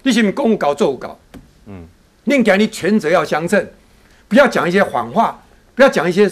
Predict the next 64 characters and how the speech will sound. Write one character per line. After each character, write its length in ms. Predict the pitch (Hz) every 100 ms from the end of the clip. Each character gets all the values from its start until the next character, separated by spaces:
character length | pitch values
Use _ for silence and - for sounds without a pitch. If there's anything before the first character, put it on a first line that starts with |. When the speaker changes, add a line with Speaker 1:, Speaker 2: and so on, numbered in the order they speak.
| 180 - _
Speaker 1:
一， 80 | -
一 200 | 185 233
些 140 | 190 196
假 220 | 190 107
话。 260 | 165 143 - _ _ _
好， 340 | - 247 285 - _
最 180 | - 254
重 140 | 240
要， 240 | 233 175 - -
你 100 | 147
们 160 | 190 208
立 100 | 233
法 120 | 143
要 120 | 160
怎 120 | 135
么 80 | 139
样？ 180 | 160 - _ _ _ _ _ _ _ _ _ -
刑 340 | - 240 339
责 180 | 214 240
事 160 | 240 240
后， 300 | 262 - - _ _ - -
刚 120 | 240
刚 120 | 392
讲 160 | 202 180
的 100 | 214
每 240 | 175 202
一 20 |
个 120 | 220
环 200 | 139 170
节， 300 | 196 147 143 - - _ -
有 160 | 214 196
人 180 | 254
作 200 | 254 302
假 200 | 202 175
什 100 | 170
么 80 | 185
东 180 | 214 214
西， 240 | 185 208 - - - _
特 140 | - 277
别 140 | 226
是 140 | 220
一 40 | 233
定 100 | 247
要， 60 |
比 100 | 175 226
如 60 |
说， 240 | 254 254 - _ _ -
我， 160 | - 160 240
我 100 | 190
是 140 | 262
觉 100 | 208
得 80 | 202
说， 260 | 202 202 - - - _ -
不 160 | 214
要， 380 | 269 294 180 - _ _ _ _
尽 200 | 302 226
量 160 | 226 185
不 60 |
要 100 | 202
怪 160 | 185 190
到 120 | 175
厂 240 | 139 131 120
商 220 | 151
了， 100 | 151